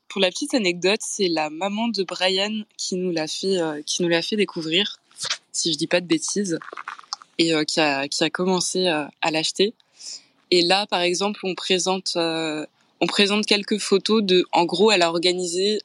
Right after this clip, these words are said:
un faux enterrement de Lego masculin. Alors, je précise, c'est vraiment à prendre au trente-sixième degré. Enfin, c'est, c'est pas, euh,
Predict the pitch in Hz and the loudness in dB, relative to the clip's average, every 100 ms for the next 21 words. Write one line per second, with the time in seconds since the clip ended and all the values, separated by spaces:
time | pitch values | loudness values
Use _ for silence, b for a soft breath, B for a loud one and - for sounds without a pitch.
0 | _ - 160 - - 214 220 185 180 175 | _ 0 0 -2 0 2 2 0 0 -2
1 | 165 170 180 196 _ _ _ - 156 170 | 0 0 0 -2 _ _ _ -4 2 4
2 | 175 202 190 175 - 175 190 - 160 160 | 4 2 2 0 0 2 4 4 2 0
3 | - 196 185 196 185 - 165 170 180 185 | 0 0 2 0 0 0 0 0 2 2
4 | 175 - 185 185 160 _ B B B B | 0 0 0 2 -2 _ B B B B
5 | B B - 190 - 196 - 202 196 190 | B B 2 4 2 2 2 2 4 4
6 | 185 180 175 196 - - 165 151 139 151 | 2 2 2 0 -4 -2 2 2 0 -2
7 | - - 160 151 147 143 _ B B B | -4 0 2 2 -2 -6 _ B B B
8 | B - - 160 180 175 165 147 147 139 | B -6 -2 2 2 2 0 -2 -4 -4
9 | 139 131 | -8 -8